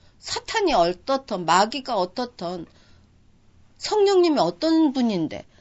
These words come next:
성령님은 한 분이지만 그러나 이 세상에 있는 모든 영들을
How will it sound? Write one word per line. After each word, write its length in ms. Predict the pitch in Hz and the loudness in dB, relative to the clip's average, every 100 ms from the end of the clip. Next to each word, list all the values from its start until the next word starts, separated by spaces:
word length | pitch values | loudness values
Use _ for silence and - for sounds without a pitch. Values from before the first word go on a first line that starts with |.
| _ | _
성령님은 600 | - 403 392 349 330 349 | 0 2 4 4 4 2
한 220 | 381 349 | 0 -2
분이지만 1000 | 349 311 226 196 180 151 151 170 147 151 - _ _ _ _ _ _ _ _ _ _ _ _ _ _ _ _ _ | 0 0 -2 -4 -4 -2 -2 -2 -4 -12 -20 _ _ _ _ _ _ _ _ _ _ _ _ _ _ _ _ _
그러나 480 | - 320 302 302 294 - _ | 0 2 4 0 -2 -10 _
이 120 | 285 | 0
세상에 480 | 320 370 302 294 294 | 2 0 -2 -2 -2
있는 220 | 285 302 | -2 -2
모든 1040 | 220 175 196 226 554 539 480 - 359 294 - - - 226 | -4 -6 -8 -6 -6 -2 -4 2 2 2 -2 -20 -12 2
영들을 840 | 247 285 262 277 247 269 196 | 2 4 0 -2 -2 -2 -4